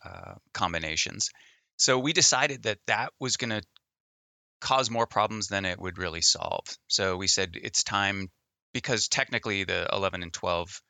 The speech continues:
don't work together as far as, you know, the derailleurs and things like that, that we would just make a clean break. And with going to the smaller wire,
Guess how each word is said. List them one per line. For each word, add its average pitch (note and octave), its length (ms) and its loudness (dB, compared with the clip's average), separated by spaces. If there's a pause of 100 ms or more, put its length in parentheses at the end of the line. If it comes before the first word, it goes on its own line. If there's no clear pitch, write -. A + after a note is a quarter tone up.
(520)
don't - 240 2
work C3 200 0
together D#2+ 540 -4
as - 140 -2
far F2 300 -2
as, F2 400 -2
you E2+ 120 -10
know, E2 80 -6
the F2 80 -8
derailleurs E2 480 -6
and E2+ 100 -10
things E2+ 220 -8
like - 200 -12
that, - 240 -12
that - 120 -12
we G2+ 120 -6
would G2 140 -6
just - 220 -2
make F2+ 160 -6
a E2+ 160 -8
clean D#2+ 340 -6
break. - 440 -8 (540)
And A2+ 360 0
with A2 160 -4
going G#2+ 280 0
to G#2+ 100 -6
the F#2+ 100 -4
smaller F2 440 0
wire, D#2+ 640 0